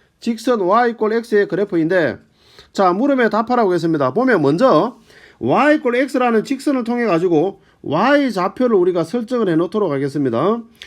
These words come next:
여기서 보면은 Y 이퀄 X라는 거는 X 좌표, Y 좌표 같다라는 의미로 X 좌표 A이면 Y 좌표도 A가 돼야 되고, 역시 마찬가지로 X 좌표가 B이면 Y 좌표도 B, 그 다음에 똑같은 방법으로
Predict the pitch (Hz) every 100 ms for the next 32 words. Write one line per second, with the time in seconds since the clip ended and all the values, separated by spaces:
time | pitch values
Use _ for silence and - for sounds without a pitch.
0 | - - 226 269 262 254 247 214 143 101
1 | - _ - 185 277 277 240 254 247 226
2 | 208 202 190 202 247 233 208 208 214 214
3 | 196 190 170 220 262 247 208 175 180 160
4 | 190 240 _ - 247 - 220 220 185 247
5 | 220 196 214 - 202 208 190 180 175 233
6 | 202 170 160 139 165 151 95 _ _ _
7 | - 208 226 277 196 208 214 202 196 220
8 | 226 _ - 233 226 196 196 180 220 233
9 | 208 226 240 - - 170 190 185 175 165
10 | 151 190 131 - _ _ _ _ 156 190
11 | 180 185 208 220 220 214 208 196 185 233
12 | 262